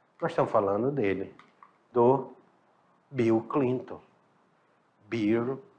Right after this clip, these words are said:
Clinton. Então é ele que está naquela foto que eu mostrei pra vocês, intermediando a paz.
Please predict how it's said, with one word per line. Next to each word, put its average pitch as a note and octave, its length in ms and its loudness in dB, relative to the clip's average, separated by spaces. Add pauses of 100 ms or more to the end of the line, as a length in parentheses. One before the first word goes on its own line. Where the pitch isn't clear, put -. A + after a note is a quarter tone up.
(180)
Clinton. C3 640 -2 (960)
Então B2+ 240 -2
é A#2 100 4
ele D#3 400 6
que - 140 -14
está - 340 0
naquela A#2 340 2
foto C3 560 0 (480)
que - 80 -10
eu A#2+ 80 -2
mostrei A#2 300 -2
pra A#2 160 -2
vocês, B2 500 -6 (560)
intermediando A2+ 1300 -2 (600)
a G2+ 100 0
paz. - 400 -2